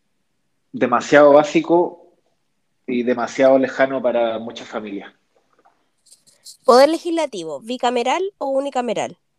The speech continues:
Speaker 1: Unicameral.
Speaker 2: ¿Y por qué?
Speaker 1: Porque en tres años y medio me he dado cuenta de que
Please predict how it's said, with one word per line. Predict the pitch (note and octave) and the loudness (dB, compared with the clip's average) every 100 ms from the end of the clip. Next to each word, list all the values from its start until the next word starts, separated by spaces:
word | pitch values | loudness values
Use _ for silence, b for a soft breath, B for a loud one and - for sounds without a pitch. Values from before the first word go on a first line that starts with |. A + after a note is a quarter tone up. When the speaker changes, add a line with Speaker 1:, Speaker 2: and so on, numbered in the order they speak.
| _ _ _ _ _ _ _ | _ _ _ _ _ _ _
Speaker 1:
Unicameral. | D3 C#3+ C#3+ C#3 G#2+ F2+ - _ _ _ _ _ | -2 -2 0 -2 -2 -4 -12 _ _ _ _ _
Speaker 2:
¿Y | C4 | -6
por | C4 C4 | -6 -4
qué? | D#4 G#4+ _ _ _ _ _ _ _ _ _ _ b b b b b b b _ _ - - - - | -8 -8 _ _ _ _ _ _ _ _ _ _ b b b b b b b _ _ -20 -20 -20 -4
Speaker 1:
Porque | C#3 - | -2 0
en | - | 0
tres | D#3 E3+ | 2 2
años | F3 | 2
y | F3 | -2
medio | F3 F3+ F#3 | 2 4 4
me | E3 | 2
he | E3 | -4
dado | E3 D#3 | -2 0
cuenta | E3 D#3+ D#3+ | 0 -2 -2
de | D3+ C#3+ | -2 0
que | C#3+ C#3+ C#3 C3+ C3 | 0 0 2 0 -4